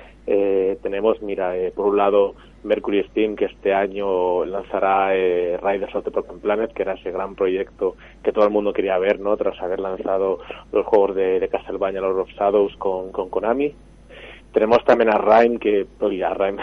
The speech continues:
<laughs> a Tequila, que este año va a ser también un año muy importante para ellos, que sale ese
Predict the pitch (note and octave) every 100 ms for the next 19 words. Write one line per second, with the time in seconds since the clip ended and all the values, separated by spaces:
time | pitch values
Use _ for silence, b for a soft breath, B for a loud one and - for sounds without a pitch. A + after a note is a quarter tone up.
0 | - - A2 G2+ F#2 A#2 G#2+ G#2+ - A2
1 | A2 G#2+ - G#2+ A2 G#2+ G#2 G#2+ G#2+ G2+
2 | G2+ G2 G2+ G2 F#2 F2 F2+ F#2 G#2+ A2+
3 | - F#2+ F#2 F#2+ F#2 - G2+ G2+